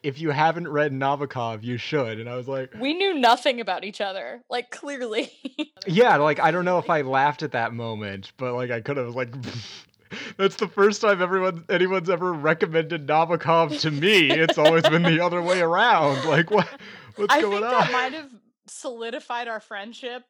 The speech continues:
Speaker 2: at the very beginning too, because there are some moments reading back where I was like, "Why did I make Tom co-, have that conversation with me?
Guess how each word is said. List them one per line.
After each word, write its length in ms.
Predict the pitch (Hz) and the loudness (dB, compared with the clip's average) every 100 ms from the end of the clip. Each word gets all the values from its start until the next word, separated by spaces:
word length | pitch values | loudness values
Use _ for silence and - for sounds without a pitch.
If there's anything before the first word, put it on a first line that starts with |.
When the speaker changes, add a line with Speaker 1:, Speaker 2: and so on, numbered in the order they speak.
| _ - | _ -14
Speaker 2:
at 160 | 226 | -12
the 80 | 233 | -10
very 320 | 220 220 214 | -8 -6 -8
beginning 500 | 208 208 196 208 226 | -8 -10 -10 -10 -12
too, 380 | 226 214 214 247 | -10 -8 -6 -6
because 580 | 233 233 240 233 233 214 | -10 -8 -2 -2 -2 -6
there 240 | 226 262 | -4 -2
are 60 | 370 | -4
some 280 | - 415 226 | -6 -8 -4
moments 540 | 190 214 247 285 - | -4 -4 -8 -8 -10
reading 340 | 214 208 240 | -12 -8 -8
back 480 | 226 180 190 214 - | -2 0 2 0 -2
where 140 | 240 214 | -4 -2
I 60 | |
was 180 | 202 220 | -4 -4
like, 220 | 226 220 | -6 -6
"Why 300 | 202 196 254 | -2 0 2
did 100 | 466 466 | 0 0
I 240 | 415 370 | 0 -2
make 340 | 240 226 254 - | -8 -12 -12 -10
Tom 380 | 262 220 214 220 | -6 -6 -6 -6
co-, 240 | 208 196 | -6 -4
have 240 | 208 208 190 | -2 -2 -2
that 160 | 175 | -6
conversation 640 | 214 202 202 190 196 202 180 | -6 -8 -10 -16 -16 -16 -18
with 160 | 175 | -20
me? 260 | 165 123 | -20 -18